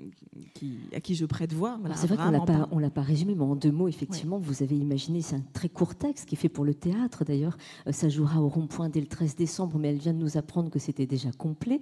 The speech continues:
Speaker 2: Mais ça, on a bon espoir que ça vienne à, à Nancy. Vous avez imaginé, euh, que Émile Ajar, le pseudonyme de Romain Gary, euh, avait eu un enfant,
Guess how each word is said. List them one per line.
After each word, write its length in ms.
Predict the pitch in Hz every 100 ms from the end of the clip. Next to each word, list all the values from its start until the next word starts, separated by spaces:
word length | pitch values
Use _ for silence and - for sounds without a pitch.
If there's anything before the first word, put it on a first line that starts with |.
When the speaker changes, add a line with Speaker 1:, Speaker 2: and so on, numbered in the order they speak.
| - - -
Speaker 2:
Mais 60 |
ça, 220 | 160 160 - -
on 160 | 202
a 60 | 208
bon 180 | 202 190
espoir 380 | 170 - 190
que 100 | -
ça 160 | 160 156
vienne 420 | 143 151 147 139 143
à, 60 |
à 40 | 160
Nancy. 440 | 147 147 - 269 - - - -
Vous 220 | 214 240
avez 160 | 208
imaginé, 720 | 196 190 180 175 175 170 196 262 - -
euh, 480 | 151 151 156 156 151 147
que 320 | - 160 151 - -
Émile 260 | 175 170 147
Ajar, 560 | 156 180 240 254 202
le 120 | 160 143
pseudonyme 760 | - 160 151 160 185 156 151
de 100 | 147
Romain 360 | 131 139 135 135
Gary, 580 | 156 151 156 190 277 277 - - -
euh, 760 | 151 147 143 143 143 143 147 - -
avait 180 | 156 147
eu 140 | 151
un 180 | 170 143
enfant, 500 | 135 135 - 151 214